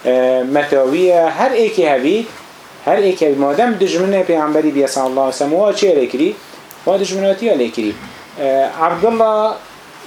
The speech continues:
ونیا کره، عبدالله کره ابی بن سلول. و عبدالله هم خو ونیا ایمان دار بو، صحابه پیغمبری بو صلی الله علیه و سلم. اما با وی نه، اه،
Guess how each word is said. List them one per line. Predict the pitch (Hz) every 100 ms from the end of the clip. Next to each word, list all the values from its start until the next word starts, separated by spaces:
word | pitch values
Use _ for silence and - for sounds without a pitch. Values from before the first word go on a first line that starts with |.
| 165
ونیا | 151 170 170
کره، | 175 185 226 226 226 - - - 147
عبدالله | 143 147 156 175 165
کره | 160 165 147 143
ابی | 135
بن | 123 117
سلول. | - 104 98 92 - - - - - - - -
و | 117
عبدالله | 123 120 135 160 185 202 208 - - -
هم | 131 127
خو | 175
ونیا | 185 160 165 170
ایمان | 156 160 165
دار | 190 214
بو، | 120 101 -
صحابه | - 120 131
پیغمبری | 135 123 135 165
بو | 143
صلی | - 123
الله | 123
علیه | 123
و |
سلم. | - 107 101 - - - - - 170
اما | 185 180
با | 180 175
وی | 220 214 202 240 294 - - - - - -
نه، | 135 196 - - - -
اه، | 135